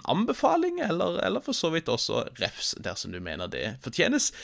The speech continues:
på en skala da fra en til fem stjerner. Og, og, eh, det har jo vært en stigende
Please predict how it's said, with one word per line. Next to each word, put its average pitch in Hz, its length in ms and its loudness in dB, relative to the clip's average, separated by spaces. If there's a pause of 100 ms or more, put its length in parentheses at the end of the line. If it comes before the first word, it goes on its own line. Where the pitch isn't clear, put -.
(180)
på 113 80 4
en 113 80 4
skala 98 400 4
da 87 120 4
fra - 200 0
en 101 320 2
til - 240 -6
fem - 320 -8
stjerner. - 640 -4 (200)
Og, 143 260 6 (100)
og, 180 280 4
eh, 139 440 8
det 170 240 4
har 143 80 10
jo 151 120 6
vært 151 200 2
en 147 120 -2
stigende 139 880 2